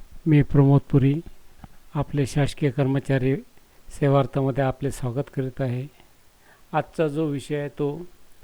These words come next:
पगार बिल बनवण्याबाबतचा आहे आणि यामध्ये आपणास जो महागाई भत्ता वाढला त्यानुसार काय कारवाई करायची किंवा एखाद्याचं बेसिक अरियर्स असेल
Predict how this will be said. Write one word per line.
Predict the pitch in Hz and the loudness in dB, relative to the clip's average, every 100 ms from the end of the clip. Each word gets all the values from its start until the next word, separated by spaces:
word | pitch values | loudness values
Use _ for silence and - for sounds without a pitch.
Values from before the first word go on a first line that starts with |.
| - - - | -20 -20 -4
पगार | 151 135 151 | 0 4 4
बिल | 139 143 | 2 -2
बनवण्याबाबतचा | 139 143 143 143 135 120 131 - 135 | -2 0 0 0 0 -2 -4 -4 -4
आहे | 127 185 220 | -4 -8 -10
आणि | 143 143 143 | -6 -4 0
यामध्ये | 151 143 139 135 | 0 0 -2 -2
आपणास | 123 123 131 127 - - - - _ _ - - - - - _ _ _ _ - | -4 -4 -6 -6 -16 -20 -20 -20 _ _ -20 -20 -20 -20 -20 _ _ _ _ -6
जो | 131 156 | 0 2
महागाई | 143 135 131 147 | 2 0 2 0
भत्ता | 127 - 160 147 | 0 0 0 2
वाढला | 127 123 131 135 147 - - - _ _ - | 2 -2 -2 -4 -8 -20 -20 -20 _ _ 0
त्यानुसार | 147 147 135 160 151 156 | 4 4 2 0 -2 -2
काय | 151 147 | 0 2
कारवाई | 147 139 139 131 | 2 2 2 0
करायची | 135 127 120 131 123 | -2 -4 -6 -10 -4
किंवा | 151 147 | 0 2
एखाद्याचं | 139 151 139 139 135 151 147 - - _ _ _ _ _ _ _ _ _ _ _ - - | 2 0 0 0 -2 -6 -8 -12 -20 _ _ _ _ _ _ _ _ _ _ _ -16 -6
बेसिक | 135 143 - 165 | 0 2 2 6
अरियर्स | 156 147 147 - | 6 8 6 4
असेल | 131 117 135 127 | 0 2 0 0